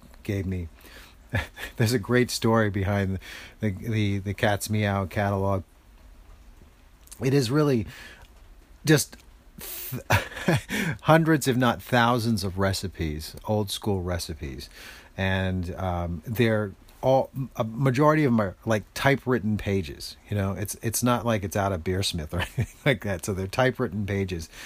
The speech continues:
and it, it's an old book, um, and I literally, what Bob had, my, my mentor, Bobby G, Longick had done, he, he said, "Here, why don't, why don't you look at this book?" And I looked at it and said, "Can I make copies of this?"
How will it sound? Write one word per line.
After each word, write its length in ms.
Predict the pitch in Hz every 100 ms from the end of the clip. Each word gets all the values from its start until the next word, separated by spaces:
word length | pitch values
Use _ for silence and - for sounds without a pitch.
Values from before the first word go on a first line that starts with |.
| - - - -
and 320 | 127 123 120 104 - - - - - -
it, 140 | 143 -
it's 220 | - 127 -
an 180 | 143
old 280 | 127 131 117
book, 360 | 156 202 87 - - - - - - 120
um, 560 | 117 113 110 107 107 - - -
and 560 | 127 123 123 120 110 113 - - - - - - - -
I 280 | 139 147 170
literally, 640 | 165 160 151 139 131 120
what 400 | 117 107 123 127
Bob 280 | 135 135 151
had, 160 | 151 117 - - 120 110
my, 200 | 120 117
my 240 | 98 117
mentor, 340 | 120 127 127 113
Bobby 560 | 98 - 107 117 113
G, 440 | 113 123 117 104 92 - - 120
Longick 320 | 127 127 113
had 380 | 110 - 127 127
done, 260 | 139 127
he, 100 | 120
he 220 | 113 -
said, 200 | 110 127
"Here, 240 | 120 160 117
why 140 | 113
don't, 140 | 123 98
why 120 | 123
don't 80 | 120
you 80 |
look 220 | 120 127 120
at 80 |
this 180 | 110 95
book?" 260 | - 123 110
And 80 | 113
I 60 |
looked 260 | 127 180 180
at 120 | 127
it 80 | 117
and 100 | 110
said, 180 | 143 -
"Can 140 | 147
I 60 | 208
make 220 | 254 233
copies 440 | 165 151 170 156
of 60 | 147
this?" 220 | 156 -